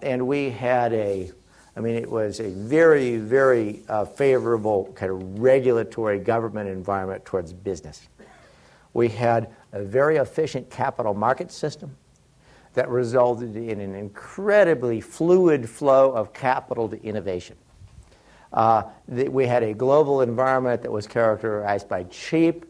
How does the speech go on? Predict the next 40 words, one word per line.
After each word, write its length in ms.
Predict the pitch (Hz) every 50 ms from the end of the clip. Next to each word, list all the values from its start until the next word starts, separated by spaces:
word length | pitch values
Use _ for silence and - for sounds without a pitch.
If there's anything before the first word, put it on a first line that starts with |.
| - - - _ _ _ _ -
and 260 | 143 123 117 110 107
abundant, 720 | 107 104 98 104 135 139 156 156 156 139 147 147 147 -
virtually 520 | 117 143 160 156 160 - 127 120 123 113 107 - _ _ _ _ _ _ _ _
seemingly 640 | - - - 214 214 202 190 175 160 147 135 120 117
infinitely 680 | 120 175 208 220 208 214 180 160 147 135 127 123 123 117
abundant 420 | 107 101 120 120 120 113 127 -
energy. 460 | - 131 135 143 139 131 147 147 135 120 _ _ _ _ _ _ _ _ _ _ _ _ _ _ _ - - -
And 120 | - -
all 200 | - 277 294 311
of 120 | 294 262 247
this 160 | 220 190 -
took 240 | - - 185 - -
place 300 | - 156 147 139 - 131
in 100 | 123 117
the 60 | 113
context 640 | - - 123 127 120 117 - 120 117 - - - - _ _ _ _ _ _ _ _ _ _ _ _ -
of 160 | 127 120 117
an 60 | 123 123
information 500 | 123 113 - 107 110 113 98 95 101 101
revolution 640 | 95 92 87 95 92 90 90 90 - - 95 92
that 140 | 92 98 -
was 100 | 107 98
quite 260 | - - - 117 104
phenomenal. 540 | - - 92 80 82 80 78 67 67 - - _ _ - _ _ -
And 60 | -
that 140 | 180 208 196
information 560 | 220 214 170 180 190 180 175 160 - - 156
revolution, 540 | 151 143 135 131 135 135 131 120 143 147 147
and 80 | 147
it 180 | 165 - 175 175
is 160 | 160 151 -
a, 100 | 151 127 - - - -
so 120 | - - 170
that 240 | 190 214 226 190 151
drove 600 | 131 143 160 175 170 175 175 180 185 190 185 170
a 80 | 160
market, 440 | 139 131 131 127 120 - - 131 127
that 160 | 143 160 156
information 640 | 180 165 151 170 165 160 151 151 143 147 139 139 131 -
revolution 640 | 143 131 127 127 131 127 120 117 120 117 113 113